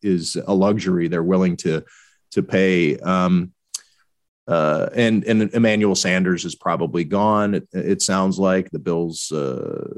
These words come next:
Brandon Beane said that he's probably leaning towards retirement. So he was their third most productive receiver last year. Of course, his numbers tailed as the season went on and Gabriel Davis emerged. So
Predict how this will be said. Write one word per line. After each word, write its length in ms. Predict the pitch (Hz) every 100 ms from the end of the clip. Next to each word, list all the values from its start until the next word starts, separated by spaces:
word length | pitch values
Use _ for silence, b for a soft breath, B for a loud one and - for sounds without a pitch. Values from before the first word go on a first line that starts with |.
| -
Brandon 320 | - - 95
Beane 160 | 95 90
said 180 | 90 92
that 80 | 80
he's 140 | 95
probably 260 | - 87 82
leaning 260 | 87 90
towards 280 | 90 87 85
retirement. 500 | 85 87 85 90 87
So 100 | 87
he 120 | 92
was 180 | 107 95
their 200 | 98 90
third 540 | - - 95 92 95
most 240 | 82 90 -
productive 400 | 95 90 - 80
receiver 440 | 78 - 113 113
last 320 | 101 95 92 -
year. 140 | 98
Of 100 | 92
course, 200 | 104 90
his 120 | 85
numbers 260 | 92 85 80
tailed 380 | - 85 95 82
as 120 | 80
the 100 | -
season 340 | - 87 87
went 140 | 80 80
on 340 | 98 101 95
and 120 | 85
Gabriel 360 | 85 85 80 76
Davis 460 | 90 92 92 90 - B B B -
emerged. 520 | 90 95 95 92 -
So 360 | 85 82 82